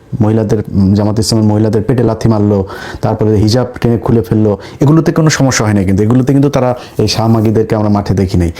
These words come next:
এটাতে বিশেষ উদ্দেশ্যে তারা নেমে এসেছেন এবং তাদের নির্দিষ্ট কিছু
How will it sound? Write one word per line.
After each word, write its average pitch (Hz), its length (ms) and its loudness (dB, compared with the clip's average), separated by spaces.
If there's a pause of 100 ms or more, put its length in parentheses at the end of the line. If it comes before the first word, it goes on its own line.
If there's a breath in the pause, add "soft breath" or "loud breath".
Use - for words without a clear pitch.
(220 loud breath)
এটাতে 156 580 2
বিশেষ 143 400 2
উদ্দেশ্যে 135 440 2
তারা 110 300 -2 (100)
নেমে 101 220 2
এসেছেন 87 360 -2
এবং 117 140 2
তাদের 143 300 2
নির্দিষ্ট 131 460 2
কিছু 147 320 2